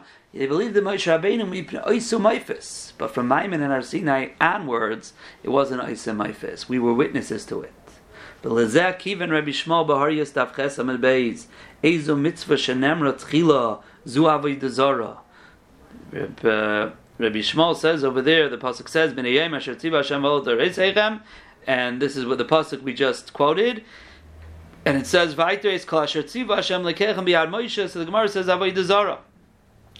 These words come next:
So the Gemara says, "How do you know it's avodah zara?" So the Gemara says, "Because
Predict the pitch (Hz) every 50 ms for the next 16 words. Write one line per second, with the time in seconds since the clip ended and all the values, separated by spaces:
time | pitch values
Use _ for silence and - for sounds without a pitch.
0 | - - - 127 127 143 165 170 - - 160 139 147 156 165 170 165 165 165 160
1 | 151 - 147 143 147 147 131 117 120 110 117 147 175 214 226 240 247 254 247 -
2 | - _ - - - _ _ - - 135 139 151 156 151 151 - 156 151 139 131
3 | - - - _ - - _ _ - 117 110 - 180 196 214 214 208 202 175 -
4 | -